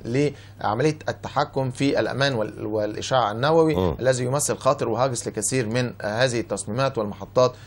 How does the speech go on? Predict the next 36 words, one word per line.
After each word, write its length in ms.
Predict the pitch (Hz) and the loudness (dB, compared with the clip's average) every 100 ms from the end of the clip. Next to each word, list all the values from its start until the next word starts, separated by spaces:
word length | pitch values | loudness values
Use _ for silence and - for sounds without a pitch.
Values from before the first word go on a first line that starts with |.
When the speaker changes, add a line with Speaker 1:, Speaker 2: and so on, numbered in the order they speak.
| - | -8
Speaker 1:
المنتشرة 560 | 110 110 104 131 110 101 | -6 -4 -2 0 2 0
حول 220 | 98 120 | 0 0
العالم. 220 | 98 92 | 0 0
لكن 200 | 110 131 | -2 0
دعني 280 | 123 143 135 | 2 2 0
أطرح 260 | 143 123 131 | 0 -2 2
ليك، 240 | 156 156 - - - - | 2 2 -6 -20 -12 -2
آه، 120 | 110 | 0
لماذا 520 | 117 156 147 123 113 | 4 4 4 2 2
روسيا؟ 500 | 120 143 - 165 160 123 | 2 2 4 4 4 4
روسيا 300 | 147 - 123 | 2 4 0
لكثير 280 | 113 - | 2 0
من 100 | 127 | 0
الأسباب. 540 | 113 101 - 143 156 117 | 0 -2 0 2 2 2
روسيا 320 | 143 143 143 | 0 4 4
لأنها 460 | 131 110 131 143 131 - - | 2 -2 -2 0 -2 -10 -12
الدولة 440 | 104 104 151 143 120 | -8 4 6 6 2
الوحيدة 360 | 110 104 135 | -2 -2 2
التي 220 | 120 123 120 | 4 4 0
تدعم 460 | - 135 123 113 | 2 4 4 2
مصر، 440 | 143 151 - 143 143 - - - | 2 2 2 2 0 -6 -10 -2
آه، 300 | 120 110 - | 2 2 2
منذ 380 | 127 147 120 | 4 4 4
القدم، 560 | 113 104 - 156 165 147 | 2 0 2 2 4 2
وتدعم 440 | 113 113 127 113 | -2 2 2 2
مصر 400 | 135 139 - 143 | -2 -2 2 0
دون 200 | - 131 | 2 -2
أن 100 | 120 | -2
يكون 220 | 110 135 131 | -2 -2 0
هناك 240 | 127 131 - - - - | 0 -2 -6 -20 -12 -4
أهداف 320 | 107 131 131 | 2 2 2
موجهة. 520 | 113 104 147 160 156 - | -2 2 6 6 4 2
آه، 320 | 117 110 98 | 2 2 0
لماذا 400 | 110 117 143 131 | -2 0 2 4
روسيا 380 | 127 156 113 101 | 4 4 2 4
أيضا؟ 340 | 151 170 175 | 4 4 2